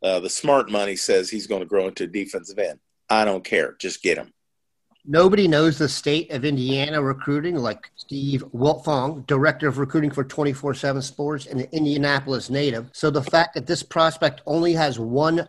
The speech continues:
Speaker 2: crystal ball reading and it's for Ohio State is encouraging. And I would say that Keonta Goodwin,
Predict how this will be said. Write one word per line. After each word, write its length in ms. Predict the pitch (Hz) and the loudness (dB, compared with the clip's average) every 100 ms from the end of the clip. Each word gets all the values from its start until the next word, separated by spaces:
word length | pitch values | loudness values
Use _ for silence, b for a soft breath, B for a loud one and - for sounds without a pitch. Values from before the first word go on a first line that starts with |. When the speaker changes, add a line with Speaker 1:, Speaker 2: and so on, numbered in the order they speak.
| _ | _
Speaker 2:
crystal 360 | - 156 - 151 | -8 -8 -4 -6
ball 420 | 131 143 143 139 | -2 -2 0 -2
reading 500 | 113 160 143 139 131 | -2 -2 0 -2 -4
and 180 | 120 120 | -6 -8
it's 100 | 107 | -10
for 220 | - 139 | -6 -4
Ohio 300 | 127 139 127 | -2 -2 -4
State 300 | - 139 143 | -6 -6 -6
is 120 | 131 | -8
encouraging. 760 | 113 - 175 156 127 117 117 123 b b b b b _ 139 | -10 -10 -4 -2 -2 -6 -10 -12 b b b b b _ -8
And 120 | 143 | -2
I 120 | 156 | -2
would 180 | 156 139 | -4 -8
say 340 | - 170 190 | -6 -4 -2
that 240 | 156 131 - | -4 -8 -10
Keonta 640 | 170 165 175 202 202 139 | -4 -2 -2 -2 -4 -4
Goodwin, 540 | 165 175 139 127 127 | -4 -2 -4 -4 -6